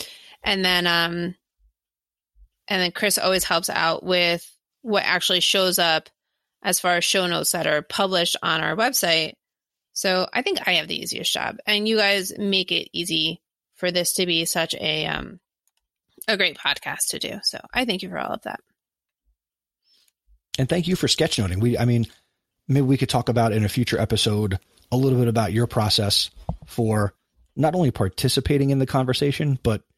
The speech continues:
Speaker 2: illustrating the conversation in real time and coming up with the ideas and how you do that and what your process is. But we'll save that for another day if that's cool with you.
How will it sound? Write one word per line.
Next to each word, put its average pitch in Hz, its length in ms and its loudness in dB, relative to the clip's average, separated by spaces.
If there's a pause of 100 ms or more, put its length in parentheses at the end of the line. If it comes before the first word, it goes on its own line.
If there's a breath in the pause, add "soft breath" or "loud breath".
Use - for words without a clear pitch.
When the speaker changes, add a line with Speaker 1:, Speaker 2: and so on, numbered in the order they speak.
(400)
Speaker 2:
illustrating 123 500 4
the 104 80 2
conversation 110 600 2
in 104 220 0
real 104 200 2
time 87 340 -2 (500)
and 107 400 0 (160)
coming 120 240 2
up 110 80 2
with 110 100 -2
the 107 120 4
ideas 104 320 2
and 98 100 2
how 110 120 4
you 101 200 2
do 101 240 2
that 101 200 2
and 95 120 0
what 104 140 0
your 101 160 0
process 95 460 0
is. 92 300 -2 (580)
But 95 240 -2 (1040)
we'll 120 100 2
save 113 200 2
that 101 140 2
for 104 120 -2
another 95 260 0
day 92 140 0
if 90 80 -2
that's 92 160 0
cool 98 160 -2
with 90 160 -2
you. 73 140 -4